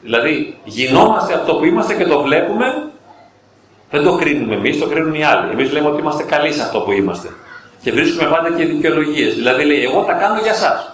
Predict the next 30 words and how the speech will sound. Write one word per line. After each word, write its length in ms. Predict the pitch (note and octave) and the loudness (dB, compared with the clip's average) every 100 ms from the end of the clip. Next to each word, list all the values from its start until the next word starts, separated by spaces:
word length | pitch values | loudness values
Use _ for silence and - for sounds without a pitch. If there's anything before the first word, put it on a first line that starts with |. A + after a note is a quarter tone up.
| - | -6
Μα 80 | - | -4
δεν 100 | E3+ | -2
τα 160 | A#2 | 0
κάνει 180 | G2+ F2+ | 0 -2
για 100 | F2+ | -6
μας. 200 | - - - - - - - - _ - - _ _ _ A#2+ | -6 -6 -8 -18 -20 -20 -20 -20 _ -20 -20 _ _ _ -4
Η 40 | |
μαμά, 220 | B2 A#2 | 0 2
ας 220 | E3 E3+ D#3+ | 2 2 -2
πούμε, 160 | E3+ | -4
φρο-, 420 | E3+ D#3+ C3+ C3 - - | -2 0 -2 -4 -10 -2
μαλώνει 500 | A#2 A2+ D#3 F3 E3+ | 2 4 4 0 -2
το 80 | |
παιδί 360 | D3 C#3 A#2 C#3+ | 0 0 0 0
πολύ 480 | D3+ B2+ A2+ D3 D3 | 2 2 2 2 0
και 60 | |
γίνεται 340 | B2 D3 D3 D3 | 0 0 -2 -2
σκοτωμό 460 | - C3+ A#2+ C#3+ | -4 -2 0 0
σπίτι 440 | C#3 C#3 C3 A#2+ A#2+ | 0 -2 -4 -2 0
για 120 | A2+ | -2
να 120 | A2 | -2
διαβάσει, 580 | A2 G#2+ G#2+ C3 A2 A2 | 0 0 4 2 2 -4
ας 120 | G2 | -6
πούμε, 220 | - A2+ A2+ | -4 -4 -2
για 160 | A#2 | -2
να 240 | A#2 A2+ A2 | 0 0 0
γυρίσει 340 | G#2+ B2+ - | -2 -2 -2
νωρίς 240 | A#2+ B2 - | -2 -2 -2
το 100 | A#2 | -2
βράδυ, 500 | G#2+ A2+ - - | 2 2 2 -2